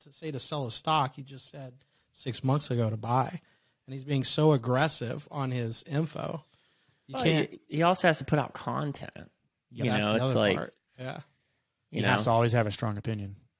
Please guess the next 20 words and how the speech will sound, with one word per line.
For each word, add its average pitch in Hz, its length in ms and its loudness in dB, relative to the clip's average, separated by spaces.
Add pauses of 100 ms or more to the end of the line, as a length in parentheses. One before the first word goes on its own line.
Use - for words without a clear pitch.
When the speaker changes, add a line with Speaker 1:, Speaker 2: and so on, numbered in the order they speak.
Speaker 2:
he 143 140 -2
always 143 300 6
has 147 160 6
to 139 60 6
have 135 100 6
a 127 60 2
strong 120 200 2
opinion. 113 380 2
He 113 100 4
always 139 240 8
has 143 220 2
to - 60 -20
be 117 120 0
making 113 320 0
picks. 123 640 0
So - 200 2
it's - 180 -4 (120)
like, 113 340 2 (580)
you 156 140 -2
know, 104 300 0